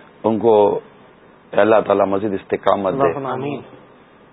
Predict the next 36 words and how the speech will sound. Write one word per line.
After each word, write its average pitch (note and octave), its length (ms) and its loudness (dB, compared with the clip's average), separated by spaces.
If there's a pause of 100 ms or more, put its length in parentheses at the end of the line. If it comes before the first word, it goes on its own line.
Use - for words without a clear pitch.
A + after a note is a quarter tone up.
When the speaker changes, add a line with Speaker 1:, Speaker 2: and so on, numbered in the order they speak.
Speaker 1:
کہ G2+ 100 -2
وہ G#2+ 100 4
توڑ B2 320 2
کر A#2 140 2
نہیں G2+ 160 -2
بیٹھ E2+ 220 -4
گئے، D#2 160 -6 (580)
Speaker 2:
صحیح۔ C3+ 240 -14
Speaker 1:
ورنہ F#2 180 -4
کئی A2 260 2
لوگ A2 160 2
تو G#2+ 160 0
توڑ G#2+ 300 2
کر G2+ 140 0
بیٹھ F2 300 -2
گئے، D#2+ 140 -4 (320)
Speaker 2:
ہاں C3 80 -14
جی۔ F#2+ 180 -12
Speaker 1:
نہ G2+ 60 0 (140)
نبھا G2+ 280 2
رہے G2+ 100 2
ہیں، F#2+ 60 -4
نہ F#2 220 -6
چلا F#2+ 340 4
رہے F#2 120 0
ہیں، E2+ 120 -10 (640)
نہ F2 80 -4
برداشت F2+ 560 0
کر F2 120 0
پا E2 220 -6
رہے D#2 60 -10
ہیں۔ - 180 -18 (920)
اور F2 340 2 (1500)
بات G#2 280 2
آپ G2+ 160 0
کی G2+ 240 -2